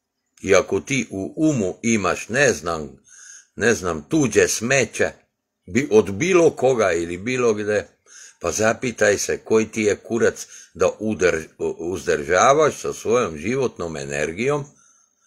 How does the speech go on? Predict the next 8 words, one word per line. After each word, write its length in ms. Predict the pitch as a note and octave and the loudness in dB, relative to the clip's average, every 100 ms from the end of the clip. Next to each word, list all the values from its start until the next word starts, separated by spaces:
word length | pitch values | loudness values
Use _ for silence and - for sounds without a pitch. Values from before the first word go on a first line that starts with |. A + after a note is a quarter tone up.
| _ | _
to 180 | G2 G2 | 0 0
smeće 640 | - D#2 E2 F2+ - G2+ - | -2 -2 0 0 -2 -8 -8
u 100 | D#2 | -14
svom 340 | - D#2+ D#2+ - | -10 -8 -8 -10
umu. 300 | D#2 C#2+ C2 - _ _ _ _ _ _ _ _ _ _ _ _ _ _ _ | -12 -12 -14 -18 _ _ _ _ _ _ _ _ _ _ _ _ _ _ _
Prestani 500 | D2+ D#2 - F2 F#2+ | -4 -4 -4 -6 -4
ga 120 | F#2 | -6
hranit. 640 | - F#2+ F2+ F2 D2+ - | -4 -2 -2 -2 -10 -20